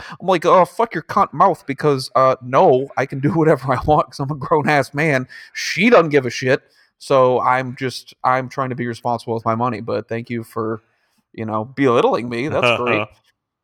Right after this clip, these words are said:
Speaker 2: So two
Speaker 1: So
Speaker 2: things based off what you just said. Number one,
Speaker 1: Mm.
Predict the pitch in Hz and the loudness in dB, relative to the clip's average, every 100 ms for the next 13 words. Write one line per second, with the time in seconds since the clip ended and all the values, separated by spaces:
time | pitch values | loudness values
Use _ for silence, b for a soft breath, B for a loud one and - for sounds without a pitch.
0 | b b b b 117 - 156 127 131 117 | b b b b -2 0 2 4 2 0
1 | 127 - 113 104 104 101 101 95 - 98 | -6 -4 -2 0 0 0 -2 -4 -2 -2
2 | 98 b b b 113 120 120 104 104 151 | -2 b b b 0 2 4 2 0 -2
3 | 170 | -6